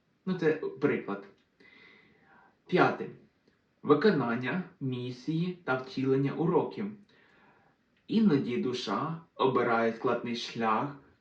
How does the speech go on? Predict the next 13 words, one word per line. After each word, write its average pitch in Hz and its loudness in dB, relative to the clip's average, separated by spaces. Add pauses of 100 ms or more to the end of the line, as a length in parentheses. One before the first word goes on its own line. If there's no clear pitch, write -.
(120)
тому 131 4
що 175 -2
має 123 -2
конкретну 139 -2
місію, 120 -4 (480)
завдання. 117 -2 (540)
Ну, 208 2
наприклад, - -2 (460)
навчити 139 2
інших 135 -4
бути 139 0
прикладом 127 -2
стійкості 139 -4